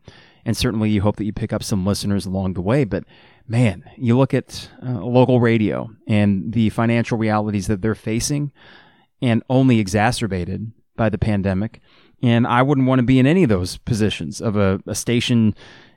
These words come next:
G M, any of that stuff, where you gotta look at the numbers and think, "How the hell are we gonna make this thing work?" That is a scary place to be, along with many other businesses. But, you know, the first thing to go is not the electric bill. It's not the water bill.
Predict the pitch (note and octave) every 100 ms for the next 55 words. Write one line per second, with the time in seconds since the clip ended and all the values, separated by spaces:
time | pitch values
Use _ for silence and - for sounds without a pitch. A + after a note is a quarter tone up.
0 | _ C3 G#2 C3 B2 A#2+ A2 B1+ A#1+ -
1 | _ _ _ _ - - C#3 E3+ A2 F#2
2 | - - D#2 - A#2+ A#2 C3+ B2+ A#2 A#2
3 | D3 E3+ C3 B2 C#3+ B2 G2+ A2 A2 -
4 | C3+ C3+ A2+ A#2 G#2+ G2 F#2 F#2 - -
5 | F#2+ E2+ D#2+ A1+ - B2+ B2+ G#2 - -
6 | A#2+ A2+ - G#2 - G2+ G#2 F#2+ - -
7 | _ A2 A2 G#2+ G#2 G#2+ G#2+ G2+ G#2 F#2+
8 | G2+ G#2+ - G#2 F#2+ - G2+ - - -
9 | _ _ _ _ B2+ A#2 - E3+ - F3
10 | E3 D3 D3 E3 F#3 - C#3 D3 C3 C3+
11 | A#2+ C3 C3 C3+ A2 - D#2+ A2+ - _
12 | _ B2 - C3+ C3 D3 D3+ D#3+ C3 G2+
13 | F#2 -